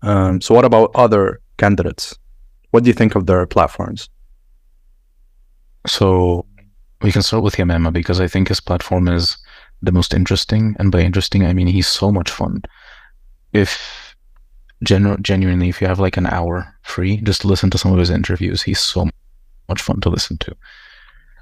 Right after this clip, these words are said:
Speaker 2: Uh, if he becomes president, I'm leaving. So Yamama's platform rests on three big axes, I would say.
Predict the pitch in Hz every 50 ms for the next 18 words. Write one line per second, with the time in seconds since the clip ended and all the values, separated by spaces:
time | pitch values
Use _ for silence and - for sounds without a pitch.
0 | - _ _ _ _ _ _ _ - - 92 87 85 85 85 85 87 - 90 -
1 | - 101 101 98 - 98 95 - - 92 87 92 90 87 87 90 90 92 90 85
2 | 78 - 87 90 - - - - - - - - _ _ _ _ _ _ _ -
3 | _ _ - - - - 98 92 90 90 87 - _ _ _ _ - - _ _
4 | _ _ _ _ _ _ _ _ - - - 101 95 98 104 110 107 - - -
5 | - - 98 92 - - - 92 90 92 90 87 - _ _ _ _ _ _ -
6 | 95 92 90 - - - 92 90 90 87 85 85 85 - - - - 95 92 85
7 | 82 87 87 - - 82 82 - - - - - - 90 87 - - - - -
8 | -